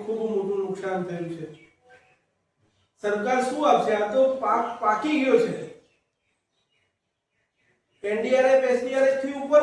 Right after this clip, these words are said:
ઉઠીને આપવું પડશે. એટલે એનું તાત્કાલિક સર્વે થાય, એની તાત્કાલિક એનો આદેશ છૂટે કે ભાઈ જ્યાં પણ નુકસાન થયું છે ત્યાં એનું સર્વે થાય.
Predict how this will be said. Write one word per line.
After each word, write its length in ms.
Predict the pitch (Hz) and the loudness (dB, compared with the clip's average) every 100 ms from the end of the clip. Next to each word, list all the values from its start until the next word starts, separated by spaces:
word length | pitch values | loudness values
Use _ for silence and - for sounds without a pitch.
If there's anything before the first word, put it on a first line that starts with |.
| 302 | 4
ઉઠીને 240 | 294 302 | 0 2
આપવું 340 | 285 285 285 277 | 2 2 0 0
પડશે. 300 | - - - 960 932 932 _ - - _ _ _ _ _ _ _ _ _ _ _ _ _ _ 233 | 0 -2 -6 -8 -10 -12 _ -20 -20 _ _ _ _ _ _ _ _ _ _ _ _ _ _ -6
એટલે 240 | 233 277 285 | -4 2 2
એનું 200 | 294 - | 2 2
તાત્કાલિક 580 | 269 269 269 294 294 - | 2 2 2 0 0 0
સર્વે 360 | 269 277 269 262 233 | 2 4 4 4 6
થાય, 280 | 226 - - - - - _ _ _ _ _ _ _ _ _ _ _ - | 6 6 2 -2 -12 -20 _ _ _ _ _ _ _ _ _ _ _ -6
એની 240 | 226 262 262 | -2 0 4
તાત્કાલિક 600 | 247 247 285 285 285 - - - - _ | 6 4 4 2 2 -2 -8 -12 -18 _
એનો 260 | 247 247 294 285 - - - - _ _ _ _ _ _ - | -4 2 4 4 4 0 -8 -16 _ _ _ _ _ _ -6
આદેશ 420 | 214 226 277 262 269 | -2 0 2 2 0
છૂટે 220 | 269 269 | -2 2
કે 160 | 269 269 | 4 6
ભાઈ 260 | 262 269 214 | 6 6 4
જ્યાં 240 | 220 226 262 | 4 4 6
પણ 140 | 262 | 4
નુકસાન 420 | 254 247 254 247 | 4 -2 -2 -2
થયું 180 | 247 254 | -4 -6
છે 200 | 254 254 | 2 2
ત્યાં 240 | 254 254 254 | 4 0 0
એનું 140 | 254 226 | -2 -2
સર્વે 380 | 226 233 226 | -2 0 0
થાય. 240 | 196 175 | 0 0